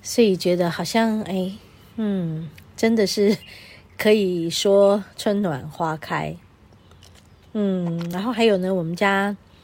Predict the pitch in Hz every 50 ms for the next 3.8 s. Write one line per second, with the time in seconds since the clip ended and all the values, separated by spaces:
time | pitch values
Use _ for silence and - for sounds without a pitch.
0 | _ _ - _ _ _ _ - - - - _ _ - 170 170 170 185 180 -
1 | 262 233 196 165 139 117 - 139 139 104 135 147 - - - _ - - _ _
2 | _ - _ - 233 220 233 214 180 - - 247 226 190 185 196 190 190 185 185
3 | - - 196 165 165 170 170 156 151 151 143 135 135 165 147